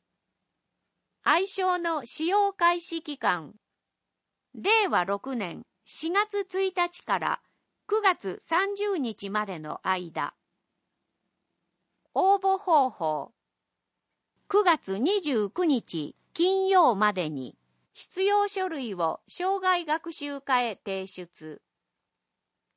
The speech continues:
その他、詳細は市ホームページを確認してください。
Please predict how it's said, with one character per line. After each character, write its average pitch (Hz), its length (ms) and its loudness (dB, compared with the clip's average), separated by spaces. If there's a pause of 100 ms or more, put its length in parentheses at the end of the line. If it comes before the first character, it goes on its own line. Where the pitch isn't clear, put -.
(460)
そ 269 220 -4
の 330 160 -4
他、 - 320 -4 (920)
詳 381 320 0
細 339 340 0
は 294 260 0 (340)
市 381 440 -2
ホ 381 280 2
ー - 20 2
ム 381 180 -4
ペ 381 240 -2
ー 285 40 -4
ジ 214 140 -6
を 165 340 -2
確 285 280 -8
認 277 260 -4
し - 80 -12
て 233 160 -6
く 202 100 -10
だ 185 160 -6
さ 151 220 -6
い。 131 180 -14